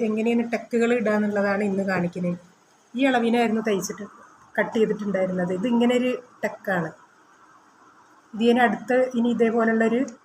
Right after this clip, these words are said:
വീഡിയോ ഇടാം, ഇതെങ്ങനെയാണ് കട്ട് ചെയ്യുക, സ്റ്റിച്ച് ചെയ്യുക എന്നുള്ളത്. അപ്പം അത് രണ്ടും ഒരേ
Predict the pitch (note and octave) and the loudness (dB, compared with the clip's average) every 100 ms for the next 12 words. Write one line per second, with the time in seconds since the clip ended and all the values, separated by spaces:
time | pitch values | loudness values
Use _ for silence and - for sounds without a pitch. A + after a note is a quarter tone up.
0 | _ _ - G#3+ G3+ G#3 G#3+ G3 F#3+ G#3 | _ _ -6 -4 0 2 2 2 0 0
1 | G#3 G#3 G#3+ G#3+ - G3+ G3 G3+ - G3+ | 0 -2 -2 -4 -2 -4 -2 -4 -6 -8
2 | - F#3+ F#3+ F#3+ F#3 F3+ F3+ A#3+ - _ | -8 -6 -4 -6 -6 -6 -6 -8 -12 _
3 | _ - - _ - - - A#3 C4 A#3 | _ -20 -20 _ -20 -20 -6 2 4 6
4 | C4+ A#3+ | 6 6